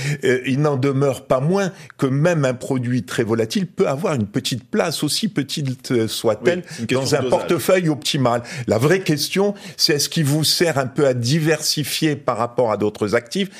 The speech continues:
Speaker 1: c'est-à-dire sa volatilité, sa façon de fluctuer n'est pas,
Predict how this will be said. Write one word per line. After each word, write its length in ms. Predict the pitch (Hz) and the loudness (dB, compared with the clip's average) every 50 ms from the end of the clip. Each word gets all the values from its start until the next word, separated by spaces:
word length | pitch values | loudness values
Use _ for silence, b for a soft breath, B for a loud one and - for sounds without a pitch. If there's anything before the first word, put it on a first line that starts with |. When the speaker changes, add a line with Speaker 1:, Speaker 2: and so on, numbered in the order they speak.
| B B | B B
Speaker 1:
c'est-à-dire 340 | B - 131 120 123 139 - | B -4 -2 -2 -2 -2 -2
sa 200 | - - 139 123 | 0 0 0 0
volatilité, 800 | 117 113 131 156 143 143 135 - - - 135 139 139 139 151 135 | -2 -2 -2 0 0 0 0 -2 -4 -6 -4 -4 -4 -2 -4 -4
sa 160 | - - 117 | -2 -4 -4
façon 340 | - - 143 143 - - 143 | -2 -2 -4 -4 -4 -6 -6
de 60 | 131 | -8
fluctuer 640 | - - 104 107 - - - - 143 147 139 120 - B B 131 113 107 | -8 -6 -8 -8 -8 -8 -10 -4 -2 -2 -2 -2 -6 B B -12 -6 -2
n'est 180 | 113 131 139 | 0 0 0
pas, 380 | 139 143 - 180 165 156 127 | -2 -2 -4 -4 -2 -2 -4